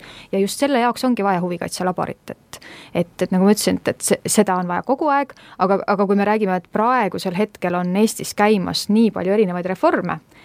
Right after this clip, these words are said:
nagu riigireform, kus vaadatakse riigi ülesandeid üle, või siis haldusreform, kus me räägime jälle sellest, et missugune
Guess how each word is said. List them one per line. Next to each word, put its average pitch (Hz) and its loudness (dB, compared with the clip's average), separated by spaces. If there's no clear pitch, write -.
nagu 165 -4
riigireform, 247 2
kus 233 -4
vaadatakse 208 -2
riigi 220 2
ülesandeid 208 0
üle, 208 4
või 170 0
siis 151 -8
haldusreform, 240 0
kus - -12
me 180 0
räägime 180 2
jälle 180 0
sellest, 180 -4
et - -8
missugune 175 -2